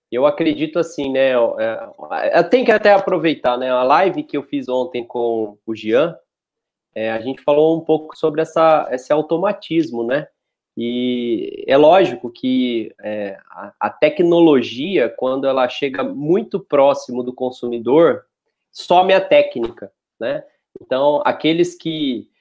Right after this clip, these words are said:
que não se empenham em técnica, mas buscam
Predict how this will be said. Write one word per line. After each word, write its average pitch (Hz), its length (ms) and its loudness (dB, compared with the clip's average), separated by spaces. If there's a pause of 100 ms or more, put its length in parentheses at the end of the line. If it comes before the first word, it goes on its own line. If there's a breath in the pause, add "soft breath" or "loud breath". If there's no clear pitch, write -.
(260)
que 131 280 -8
não 147 220 2
se 190 160 -6
empenham 160 480 4
em 151 140 2
técnica, 120 640 -2
mas 120 260 -2
buscam 135 680 -2